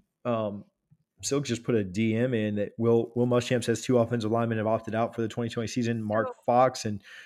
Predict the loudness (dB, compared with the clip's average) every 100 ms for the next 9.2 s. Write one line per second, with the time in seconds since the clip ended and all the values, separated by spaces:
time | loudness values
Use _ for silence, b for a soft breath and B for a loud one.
0 | B 2 4 4 6 8 8 6 0 0
1 | 6 6 6 4 2 2 0 2 0 0
2 | 0 4 4 2 -2 _ _ -4 -4 -4
3 | -4 4 6 6 4 -2 _ -8 -4 -4
4 | -6 b b _ -4 0 0 -2 -10 -16
5 | -8 -4 -4 -4 -8 -4 -4 -4 -6 -6
6 | -6 -4 -4 -2 -4 -8 -12 -12 -10 -8
7 | -4 -6 -6 -6 -6 -8 -10 b b -14
8 | -6 -4 -4 -6 -12 -12 -10 -10 -10 -10
9 | -8 -6